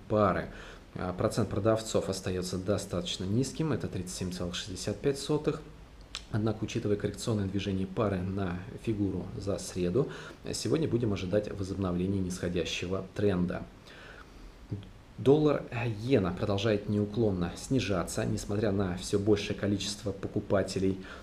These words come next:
На данный момент их количество составляет семьдесят целых девяносто восемь сотых процента из общего числа трейдеров. Э, также последние данные по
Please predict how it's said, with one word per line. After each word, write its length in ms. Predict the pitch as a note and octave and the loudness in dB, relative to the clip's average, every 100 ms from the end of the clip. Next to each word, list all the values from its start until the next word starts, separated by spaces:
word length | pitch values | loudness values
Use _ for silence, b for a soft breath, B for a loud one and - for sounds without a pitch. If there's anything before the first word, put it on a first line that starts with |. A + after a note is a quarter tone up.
| B B | B B
На 240 | A2 G#2+ G2+ | 2 4 6
данный 300 | A2 G#2 G2 | 6 6 4
момент 420 | G#2 A2 G2 F2+ | 4 4 2 0
их 100 | - | -4
количество 460 | G2 G2+ G2+ - G2+ | -2 0 -2 -6 -6
составляет 640 | - - G2 F#2+ F2+ F2+ | -6 -2 2 2 0 -4
семьдесят 540 | - G#2+ F#2 - F#2 - | -2 0 0 -2 -4 0
целых 320 | G2+ F2+ F2 | 2 2 0
девяносто 480 | F2+ G2+ F#2 - F2+ | 0 0 0 -2 -4
восемь 340 | F#2 F2 G2+ | -2 -2 -4
сотых 320 | - A#2 A#2+ | -4 -4 -4
процента 540 | - A#2+ - C#3 C3+ C3 | -2 -2 0 -2 0 0
из 180 | G#2+ | 2
общего 300 | A#2+ - A#2+ | 0 0 -2
числа 360 | A#2 A#2+ - A#2 | -2 -6 -2 -2
трейдеров. 520 | - B2 A#2+ A#2+ B2 - B B B - - | 2 4 6 6 4 0 B B B -14 -6
Э, 240 | G2+ F#2+ - | -2 -2 0
также 260 | A#2+ - G#2 | 0 0 0
последние 560 | G#2 G2+ - G2+ G#2 | 0 0 0 2 2
данные 400 | G#2 G#2+ G2+ F#2+ | 2 2 2 0
по 260 | F2+ F#2+ | -2 -2